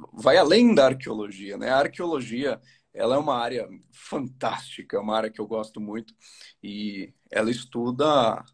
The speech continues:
a nossa origem, a nossa história, da onde a gente veio, civilizações.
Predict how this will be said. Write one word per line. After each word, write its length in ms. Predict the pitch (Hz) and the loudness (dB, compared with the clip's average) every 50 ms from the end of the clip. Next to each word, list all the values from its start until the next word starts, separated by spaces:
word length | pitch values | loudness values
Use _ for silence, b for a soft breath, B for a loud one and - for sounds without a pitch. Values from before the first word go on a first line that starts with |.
| _ _ | _ _
a 100 | - 117 | -12 -6
nossa 300 | 117 123 127 - - 113 | -4 -4 -4 -6 -6 -8
origem, 480 | 107 110 120 135 139 120 110 - 92 98 | -6 -4 -4 -2 -2 -4 -6 -6 -10 -10
a 60 | 104 | -8
nossa 260 | 110 110 110 - 101 | -8 -10 -10 -12 -16
história, 600 | 104 - - _ 120 123 127 127 113 98 92 - b b b b b b b b _ | -20 -20 -6 _ 0 2 2 2 2 0 -2 -8 b b b b b b b b _
da 140 | 98 104 104 | -8 -6 -6
onde 180 | 113 117 110 | -6 -6 -6
a 40 | 110 | -6
gente 320 | 110 110 110 107 - - | -6 -8 -8 -10 -12 -16
veio, 400 | 127 127 107 113 117 110 110 107 | -10 -4 -2 -2 0 -2 -2 -6
civilizações. 1120 | 110 - - - 113 107 120 110 113 110 107 - - - - - 123 123 120 117 110 - | -10 -12 -10 -10 -8 -6 -6 -6 -6 -6 -8 -10 -10 -12 -8 -4 -2 -2 -2 -2 -4 -8